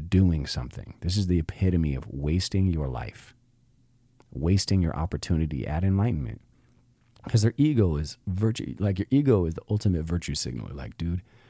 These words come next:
what you're doing is not gonna change the world. This makes you a good person. You're a good person for doing this. You're causing harm or you're causing distress to other people, but it's good. It's a good thing."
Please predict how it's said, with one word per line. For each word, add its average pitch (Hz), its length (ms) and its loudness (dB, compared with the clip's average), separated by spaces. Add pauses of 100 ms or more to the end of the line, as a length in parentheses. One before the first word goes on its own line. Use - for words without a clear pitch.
(200)
what 82 140 -2
you're 87 100 2
doing 87 240 2
is 78 100 -6
not 85 80 -2
gonna 87 120 0
change 82 200 -2
the 82 60 -6
world. 87 260 -2
This 92 220 -2
makes 80 240 -4
you 80 100 -2
a 76 40 -4
good 80 440 -4 (200)
person. 71 400 -4 (800)
You're 87 120 0
a - 20 -2
good 95 300 4
person 85 340 -2
for - 120 -6
doing 76 320 -2
this. - 340 -12 (1300)
You're 82 100 -4
causing 101 340 4
harm 101 440 4 (300)
or - 40 -6
you're 80 60 -2
causing 87 300 0
distress 92 440 0
to - 100 -8
other 85 160 0
people, 101 280 -4
but 80 220 -2
it's 78 160 -6
good. 76 600 -2 (680)
It's - 160 -8
a - 40 -2
good 82 260 0
thing." 71 280 -6